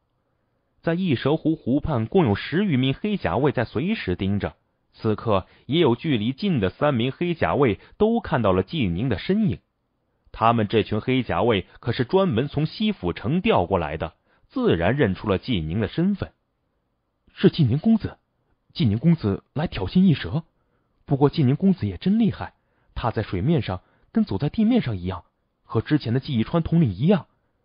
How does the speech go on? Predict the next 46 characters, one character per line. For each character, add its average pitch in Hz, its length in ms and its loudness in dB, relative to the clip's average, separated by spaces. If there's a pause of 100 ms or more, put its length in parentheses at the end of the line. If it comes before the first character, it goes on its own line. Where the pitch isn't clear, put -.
(220)
”“别 - 160 -12
说 139 120 -4
了， - 140 -12 (240)
快 151 160 -6
去 127 80 -8
禀 101 160 -8
报 175 140 4
这 110 100 -8
事 113 80 -6
儿。” 98 100 -14 (1200)
黑 110 300 0
甲 85 180 -2
卫 120 200 4
们 85 180 -2
为 85 160 -2
之 117 140 -4
震 85 240 -4
惊， 143 160 -4 (340)
也 151 140 4
迅 175 260 2
速 156 160 0
开 220 260 -2
始 90 280 -4 (120)
去 - 140 -6
将 110 160 0
消 165 320 0
息 85 240 -2
传 107 240 -4
回 101 140 -2
各 101 280 0
自 - 140 -4
的 87 80 -6
小 71 240 -10
队。 131 160 -4 (800)
不 110 160 2
过 104 160 6
可 98 220 0
以 104 100 0
想 80 240 -6
象， 90 220 -2 (160)
以 104 180 -2
他 170 300 2
们 131 140 2
的 85 100 -2
速 87 260 -2
度， 82 240 -6